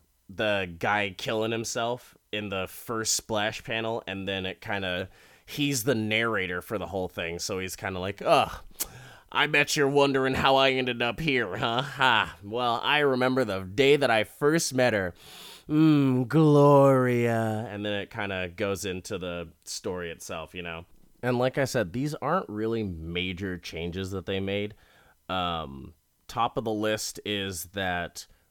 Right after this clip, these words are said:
Reed goes to Gloria instead of her coming to the boat. Uh, she calls him and she's like, "I just have to see you. Please come over." So he goes to her. Uh,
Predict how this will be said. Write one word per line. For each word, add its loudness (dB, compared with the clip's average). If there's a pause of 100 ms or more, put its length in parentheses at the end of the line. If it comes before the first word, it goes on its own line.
Reed -4
goes -2
to -6
Gloria -2 (360)
instead -4
of -4
her -2
coming -4
to -10
the -6
boat. -4
Uh, -4
she -10
calls -6
him -6
and -6
she's -14
like, -18
"I -10
just -14
have -10
to -12
see -6
you. -8
Please -4
come -4
over." -6 (280)
So -4
he -8
goes -2
to -16
her. -8 (500)
Uh, -2